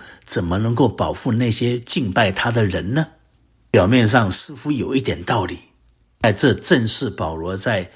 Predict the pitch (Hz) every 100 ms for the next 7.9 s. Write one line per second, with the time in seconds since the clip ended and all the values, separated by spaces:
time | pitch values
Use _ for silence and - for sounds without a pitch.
0 | _ _ 123 120 98 - - 117 123 -
1 | 120 123 120 127 123 120 123 120 - 95
2 | 98 92 107 104 98 - _ - - 185
3 | - - - 139 95 - 98 90 - -
4 | 95 - - - _ _ _ _ _ -
5 | - _ - 143 117 117 - - 104 127
6 | - 139 139 - _ _ _ _ _ _
7 | _ _ _ _ _ - - 123 117